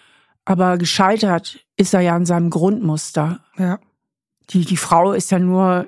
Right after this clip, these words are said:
Speaker 1: ich sag mal, so eine, auch eine Projektionsfläche. Gescheitert ist er an seinem Grundmuster. Und er hätte einfach viel früher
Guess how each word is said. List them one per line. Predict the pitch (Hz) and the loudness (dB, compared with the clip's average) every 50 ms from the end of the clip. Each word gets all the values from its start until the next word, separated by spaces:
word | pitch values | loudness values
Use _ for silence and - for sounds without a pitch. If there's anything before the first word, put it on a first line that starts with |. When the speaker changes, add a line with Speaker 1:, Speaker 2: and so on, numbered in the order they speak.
| _ - | _ -16
Speaker 1:
ich | - - | -12 -4
sag | - 180 180 | -2 0 0
mal, | 190 185 | 0 0
so | 180 175 185 | 0 -2 -2
eine, | 180 175 175 170 165 | -2 -2 -2 -2 -4
auch | - 165 - | -4 -4 -2
eine | 190 170 | -4 -4
Projektionsfläche. | - - 196 185 175 165 - - - 196 185 196 202 196 - - 170 160 160 - 170 165 160 - - | -2 -2 -2 -2 -2 -2 -4 -4 -2 0 0 0 -2 -4 -6 -6 -4 -4 -4 -4 -4 -6 -6 -6 -6
Gescheitert | 185 180 175 165 147 - - 196 175 190 208 240 202 185 | -6 -6 -4 -4 -4 -2 0 2 2 2 2 0 0 0
ist | 196 170 - | -4 -6 -4
er | 185 | -2
an | 175 170 165 | -2 -2 -2
seinem | 170 165 165 165 | -2 -2 -2 -4
Grundmuster. | - 175 185 196 - - 165 156 160 - - 165 160 160 - | -2 -2 -2 -2 0 -2 -2 -4 -4 -6 -6 -6 -4 -4 -4
Und | 185 160 160 160 160 170 190 190 - _ _ _ _ _ _ _ _ _ _ _ _ _ _ _ _ _ _ _ _ _ _ _ _ _ _ _ _ _ _ - | -4 -4 -2 -2 -4 -4 -6 -10 -14 _ _ _ _ _ _ _ _ _ _ _ _ _ _ _ _ _ _ _ _ _ _ _ _ _ _ _ _ _ _ -4
er | 190 175 | -2 0
hätte | 175 196 180 185 170 - | 0 0 0 0 -2 0
einfach | 185 170 165 - 165 | -2 -2 0 -2 -4
viel | 156 - - 196 185 | -4 0 0 0 0
früher | - - - 180 170 170 165 160 175 180 - | -2 -4 -2 0 0 2 2 0 0 -2 -4